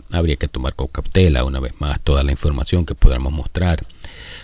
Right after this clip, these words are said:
Vemos como las precipitaciones han estado siendo bastante intensas, aparentemente también en las otras regiones del Pacífico, como el estado de Baja California Sur, aparentemente también habría estado contando con precipitaciones.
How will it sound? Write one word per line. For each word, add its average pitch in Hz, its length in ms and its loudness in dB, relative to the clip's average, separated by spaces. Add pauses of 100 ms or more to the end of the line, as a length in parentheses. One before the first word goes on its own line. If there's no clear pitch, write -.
(180)
Vemos 85 260 4
como 80 300 0
las 71 180 0
precipitaciones 73 760 2
han 67 120 -4
estado 67 320 -2
siendo 69 260 -2
bastante 71 520 -6
intensas, 71 580 -4
aparentemente - 680 -6
también 67 320 -4
en 65 100 -4
las - 120 -6
otras - 280 2
regiones 80 480 2
del 64 180 -6
Pacífico, - 720 -2 (500)
como 71 360 -2 (340)
el 71 160 0
estado 76 320 6
de 73 80 4
Baja 67 220 0
California 65 580 -2
Sur, 104 260 4
aparentemente 65 720 -4
también 80 320 0
habría 69 240 -2
estado 67 300 -2
contando 64 420 -6 (300)
con 67 160 -4
precipitaciones. - 960 0